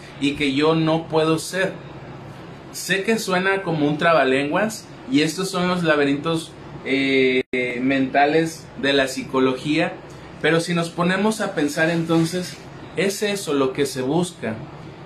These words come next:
Ellos buscan ser algo que no han podido ser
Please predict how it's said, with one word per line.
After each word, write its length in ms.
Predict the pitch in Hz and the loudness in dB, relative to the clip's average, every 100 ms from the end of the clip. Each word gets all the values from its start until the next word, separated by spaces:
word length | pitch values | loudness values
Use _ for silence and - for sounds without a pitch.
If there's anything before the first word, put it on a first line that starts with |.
| - | -4
Ellos 360 | 147 190 202 160 | 0 4 4 4
buscan 460 | 170 180 - 170 | 0 0 0 0
ser 320 | 165 - 165 165 | 0 0 2 2
algo 340 | 160 160 165 | 2 0 -2
que 120 | 151 | 0
no 320 | 135 139 151 | 2 2 4
han 160 | 160 165 | 2 0
podido 560 | 156 139 139 147 147 139 | 0 2 4 2 2 -2
ser 320 | - 160 | -2 -2